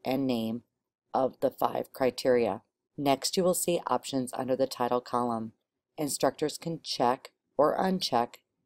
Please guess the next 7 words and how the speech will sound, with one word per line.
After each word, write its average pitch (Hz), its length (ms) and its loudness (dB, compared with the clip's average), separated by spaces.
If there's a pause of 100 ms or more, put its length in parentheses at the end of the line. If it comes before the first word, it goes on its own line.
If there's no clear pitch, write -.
these 160 240 2
columns 117 500 -2
to - 160 -2
appear 117 480 -2
in 131 100 -4
the 131 80 -2
gradebook. 131 580 0